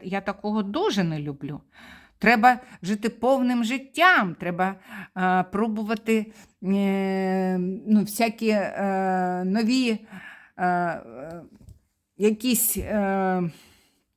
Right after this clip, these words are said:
е, де-, е, досягнення,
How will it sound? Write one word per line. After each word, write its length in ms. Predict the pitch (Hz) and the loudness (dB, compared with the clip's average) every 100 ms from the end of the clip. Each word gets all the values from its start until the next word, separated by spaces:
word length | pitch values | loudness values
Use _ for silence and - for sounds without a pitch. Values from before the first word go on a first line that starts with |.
| _ _ _ _ _ - - 98 185 - _ _ _ _ - | _ _ _ _ _ -20 -20 -16 -14 -14 _ _ _ _ -8
е, 1120 | 190 180 175 175 170 170 170 170 165 170 175 165 _ _ _ _ _ _ - - _ - _ - - - _ _ _ _ _ _ _ _ _ _ _ _ _ _ _ 220 | -4 -2 -2 -2 -2 -2 -2 -4 -4 -4 -4 -8 _ _ _ _ _ _ -12 -12 _ -20 _ -8 -8 -8 _ _ _ _ _ _ _ _ _ _ _ _ _ _ _ -2
де-, 280 | 190 240 185 | 2 2 2
е, 280 | 202 196 | 2 2
досягнення, 960 | 190 233 294 370 403 196 147 156 151 | 4 2 4 4 4 0 -8 -10 -14